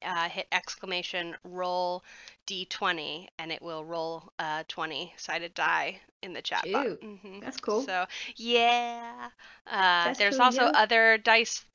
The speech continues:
Speaker 1: uh, capabilities that, um, are available, but we don't have a use for them yet, but we will. So stay tuned. So,
Speaker 2: Soon.
Speaker 1: yeah.
Speaker 2: Soon.
Speaker 1: Mm-hmm.
Speaker 2: So last season, uh, we addressed virtual gaming, right, Sam?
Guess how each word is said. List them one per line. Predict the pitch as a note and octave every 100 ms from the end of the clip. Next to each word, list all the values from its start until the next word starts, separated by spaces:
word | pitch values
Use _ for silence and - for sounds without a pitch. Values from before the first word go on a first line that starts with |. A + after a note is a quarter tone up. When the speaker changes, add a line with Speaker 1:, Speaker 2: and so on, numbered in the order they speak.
| -
Speaker 1:
uh, | A3 A3
capabilities | - A#3+ A3 A#3+ A#3 A#3+ A#3+ -
that, | G3 F#3 - -
um, | G3 F3+ F3+
are | E3 F#3
available, | F3+ F#3+ F#3 F3+
but | F3+ D#3
we | F3
don't | E3+ D#3 -
have | - D#3
a |
use | D#3 D#3
for | - E3
them | D3+ D#3
yet, | E3 - -
but | E3+
we | F3 G#3
will. | A#3 F#4 _ D4+ D4 _ _ _
So | - - F3 E3+ E3
stay | - G#3+
tuned. | - B3+ - - G3+ _ _ -
So, | - E3+
Speaker 2:
Soon. | D#3 D#3+ - - F3 - _ _ _ -
Speaker 1:
yeah. | G3+ F#3+
Speaker 2:
Soon. | F#3+ G#3+ A#3 B3 B3 A#3+ A3+ G#3 F#3+ F3 F#3+ F#3
Speaker 1:
Mm-hmm. | F3 C#3 _ _ _ _ - _ _ _ - - -
Speaker 2:
So | - C4+ B3+ A#3+ B3 A#3 -
last | A3+ G#3 C4+ F#4 G#4 -
season, | C4 B3+ B3 A#3+ A#3 A#3 -
uh, | G#3 G3 G3 F3+
we | A3+ A3+ A3+
addressed | - - G#3 G3+ G3+ -
virtual | F#3+ F#3 - E3+ E3
gaming, | E3 D3+ D3+ A2+ A2+
right, | F3 E3+
Sam? | C3+ F3+ F3 E3+ F3